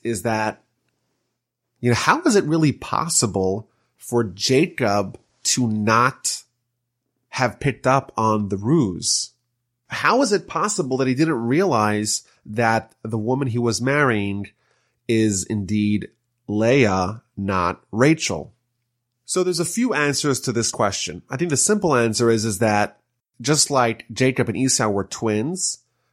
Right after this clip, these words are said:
Rachel and Leah were twins too, so they might have looked kind of similar. And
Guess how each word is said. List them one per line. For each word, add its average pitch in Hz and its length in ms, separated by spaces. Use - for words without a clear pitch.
Rachel 131 520
and 101 180
Leah 117 340
were 104 180
twins 113 640
too, 104 460
so - 160
they 110 80
might 123 140
have 107 220
looked 127 460
kind 123 320
of 101 100
similar. 110 880
And 123 640